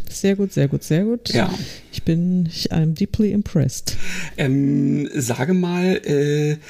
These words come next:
Speaker 2: hatten wir nicht irgendwann mal eine, ähm, Idee gehabt, dass wir uns mal eine Folge lang nur über irgendwelche Tools oder, ähm, Sachen unterhalten wollten, die, ähm,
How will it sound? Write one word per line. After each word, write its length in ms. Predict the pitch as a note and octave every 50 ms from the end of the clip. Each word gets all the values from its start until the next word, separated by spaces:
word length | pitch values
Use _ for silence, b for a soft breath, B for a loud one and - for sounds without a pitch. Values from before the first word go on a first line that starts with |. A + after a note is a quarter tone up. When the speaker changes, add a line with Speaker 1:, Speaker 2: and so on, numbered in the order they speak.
| B B
Speaker 2:
hatten 360 | - - A#2 - F#3 F3 D#3
wir 200 | D3+ E3 F#3+ G3
nicht 320 | F#3+ F3 E3 D#3+ - - - -
irgendwann 880 | D#3 C#3 D3+ F#3+ A3 A#3 A3+ - - - B2+ C3+ D#3 F#3 G3+ G#3 G3
mal 560 | F3+ D#3 E3 E3 E3+ F3+ F#3+ G3+ G3+ G3+ G3+ G3 B B B B B B B B B
eine, 920 | - - D3 D3 D#3 D#3 D#3 D#3 D#3 D#3 D3+ D3+ D3+ D3+ D3+ D3+ D3+ - - -
ähm, 600 | - C3+ C3 C3 C3 C3 C3 C3+ C3+ C3+ C3+ C3 - - -
Idee 340 | - C#3 B2 A2+ B2+ B2 D3
gehabt, 360 | E3+ D#3+ D3+ E3 D#3+ - -
dass 180 | D#3+ D3+ - -
wir 160 | D#3 - -
uns 400 | - D3 D#3 D#3 - - - - B B B B B B B B B B B
mal 320 | - A#2+ B2 B2 A#2 A#2
eine 120 | B2+ C3 C3
Folge 360 | - - B2 A#2 C3 D3 D#3
lang 260 | C#3 C#3 C#3 D3 D3 -
nur 260 | B2 B2 D#3 F#3 -
über 220 | - D3 - D#3+ -
irgendwelche 560 | - D#3+ D3+ D#3+ D#3 - D3+ - D3+ C#3 -
Tools 560 | - - C#3 D#3 G#3+ C#4+ C#4+ - - - -
oder, 640 | - - D3 D3+ D3+ D3 C#3+ D3 D3 D3 - - -
ähm, 480 | - C#3 C#3 C3+ C#3 C#3+ C#3+ C#3+ C#3 -
Sachen 380 | - C3+ B2+ C3 D3 F3 F3+
unterhalten 680 | - E3 D#3 D#3+ D3 C3+ C3 B2+ C3+ D#3 - G3 E3 C#3
wollten, 460 | C#3+ D3 E3 F3+ - G3+ G3 G3+ G3 B B B B B B B B
die, 420 | D3+ E3+ F3+ F#3 G3 G3+ G3+ G3 - -
ähm, 520 | - - D#3 D#3 D#3+ E3 E3 E3 D#3+ D#3+